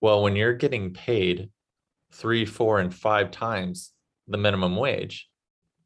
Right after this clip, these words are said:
then you're, you're being looked at as a, as a professional. You're not being looked at as someone who is being taken advantage of.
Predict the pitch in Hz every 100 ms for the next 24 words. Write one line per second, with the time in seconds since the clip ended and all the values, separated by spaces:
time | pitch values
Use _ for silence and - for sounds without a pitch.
0 | _ _ _ _ _ _ _ - 110 107
1 | 98 92 - _ _ _ _ _ _ -
2 | 104 120 107 104 - 104 120 110 131 143
3 | 113 147 98 92 90 90 90 95 92 -
4 | 95 - 156 - - - _ 104 107 123
5 | 127 123 104 95 120 - 101 90 - 92
6 | 90 - 101 95 87 92 90 90 - -
7 | - _ - 104 92 101 95 92 90 82
8 | 110 107 - -